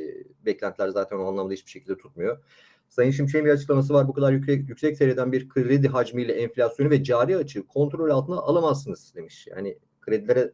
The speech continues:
kısıntıya mı gidilecek? Onu soracağım. Diğer taraftan bayi ile daha önce yapılmış olan anlaşmalar vardı. Ee,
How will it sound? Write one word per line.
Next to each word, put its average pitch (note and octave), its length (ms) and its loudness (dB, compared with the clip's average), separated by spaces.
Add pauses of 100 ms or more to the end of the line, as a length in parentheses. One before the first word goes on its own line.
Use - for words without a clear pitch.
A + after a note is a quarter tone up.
(100)
kısıntıya B2+ 340 0
mı D3 60 2
gidilecek? G2 560 -6 (120)
Onu A2 160 -2
soracağım. F#2 440 -4 (880)
Diğer C#3 240 6
taraftan B2+ 400 2
bayi B2 180 6
ile A#2+ 120 0
daha A#2 120 0
önce A2+ 120 -6
yapılmış A#2+ 320 -4
olan A#2+ 160 0
anlaşmalar A#2 500 2
vardı. G2+ 480 2 (360)
Ee, G#2+ 280 4